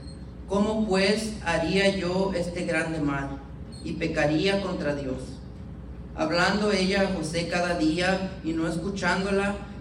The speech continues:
no escuchándola él para acostarse al lado de ella, para estar con ella, aconteció que entró él un día en casa para,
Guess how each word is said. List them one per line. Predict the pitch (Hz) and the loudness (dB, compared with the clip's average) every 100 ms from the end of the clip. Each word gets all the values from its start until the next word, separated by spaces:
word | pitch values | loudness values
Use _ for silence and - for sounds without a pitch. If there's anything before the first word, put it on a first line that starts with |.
| - - - - - - | -12 -12 -12 -12 -12 -8
no | 175 | -2
escuchándola | 185 202 202 190 196 196 185 | 0 0 0 0 2 2 2
él | 180 180 | 4 2
para | 190 196 | 2 0
acostarse | 185 165 - 160 170 175 | 0 -2 -2 -2 -2 -2
al | 160 | 0
lado | 156 165 170 | 2 2 2
de | 156 147 | 0 2
ella, | 156 175 185 180 - | 2 2 -2 -6 -8
para | - 156 | 0 0
estar | 147 151 147 | 2 0 0
con | 165 156 | 0 2
ella, | 151 160 175 185 - - | 2 2 0 -2 -6 -8
aconteció | - 175 180 175 165 - 185 226 | -4 -2 0 0 -2 0 2 2
que | 226 | 4
entró | 190 180 175 185 | 0 0 0 2
él | 185 190 | 2 2
un | 185 | 0
día | 180 190 196 | 0 0 0
en | 185 | 0
casa | 175 175 185 | 0 -2 -4
para, | 180 160 147 | -2 -2 -2